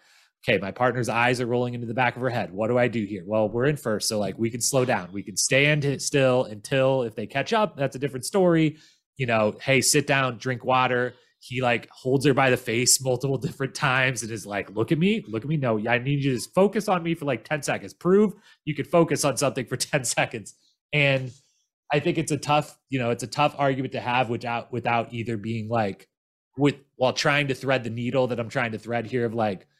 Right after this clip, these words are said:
this is the most impressive thing I've ever maybe seen in Challenge history, is Landon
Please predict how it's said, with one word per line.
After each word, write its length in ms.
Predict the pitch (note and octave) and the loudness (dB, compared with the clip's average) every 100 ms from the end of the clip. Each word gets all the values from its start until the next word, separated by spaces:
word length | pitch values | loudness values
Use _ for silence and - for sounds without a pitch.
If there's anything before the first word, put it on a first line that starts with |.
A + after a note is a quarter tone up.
| _ _ _ - | _ _ _ 0
this 220 | D3 C#3+ | 4 4
is 160 | D#3 C#3 | 2 0
the 80 | |
most 280 | D3 D3 C3+ | 2 2 2
impressive 640 | C#3+ - C#3 C3 C#3 A2+ - _ _ | -4 -2 -2 0 -2 -4 -10 _ _
thing 160 | C3+ B2 | -2 0
I've 120 | A2+ | -2
ever 320 | B2 B2 C3 | 0 0 0
maybe 260 | B2+ B2 A#2 | 0 -2 -2
seen 300 | - A#2+ A#2+ | -2 -4 -8
in 80 | |
Challenge 320 | G#2+ B2+ A#2 A#2+ | -2 0 2 0
history, 320 | A#2+ B2 A#2 | -2 0 -2
is 120 | G#2 | -2
Landon 580 | A2 A#2+ A#2+ A#2 G#2+ | -2 -2 -2 -2 -4